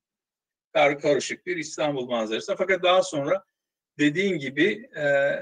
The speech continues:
o Osmanlı mahalleleri onu epey, e, etkileyecek ve sürekli vaktini orada geçirecek. Ve Osmanlı'yı değiştirmek isteyen, e, şeylerle,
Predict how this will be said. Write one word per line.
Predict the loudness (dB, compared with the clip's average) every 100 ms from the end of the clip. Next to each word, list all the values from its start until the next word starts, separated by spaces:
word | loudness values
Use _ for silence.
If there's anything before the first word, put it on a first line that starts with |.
| -8 -18
o | -6 -4 -2 -4 -10
Osmanlı | -10 -4 0 0 0
mahalleleri | 2 2 2 0 -2 0
onu | -2 -4
epey, | -6 -2 0 0 -4 _ -10
e, | -6 -4 -4 -4
etkileyecek | -4 -6 -10 -6 -4 -4 -6 -4
ve | -4 -4
sürekli | -6 -4 -4 -4 0
vaktini | 0 -2 -4 -2
orada | -2 -2
geçirecek. | -4 -6 -8 -6 -6 -8 _ _ _ _ -2
Ve |
Osmanlı'yı | 0 0 0 0 2 2 2 2
değiştirmek | 2 2 0 0 0 -2 -4
isteyen, | -10 -4 2 2 2 -2 -10 _ _ _ _ _ -4
e, | 0 2 0 -2
şeylerle, | 0 2 4 4 4 2 0 -2